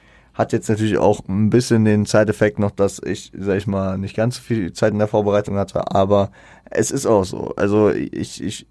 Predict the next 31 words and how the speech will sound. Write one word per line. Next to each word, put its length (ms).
ich 180
übergehe 540
hier 180
nicht, 320
äh, 280
f-, 240
wichtige 540
Sachen, 380
die 160
irgendwie 380
nochmal, 400
ähm, 520
interessant 560
wären, 440
tiefer 360
drauf 180
einzugehen. 520
Ich 100
glaube, 280
es 100
ist 60
vor 120
allem 140
auf 100
dieser 280
zweiten 380
Hälfte 440
der 240
Vibe, 220
den 160
man, 180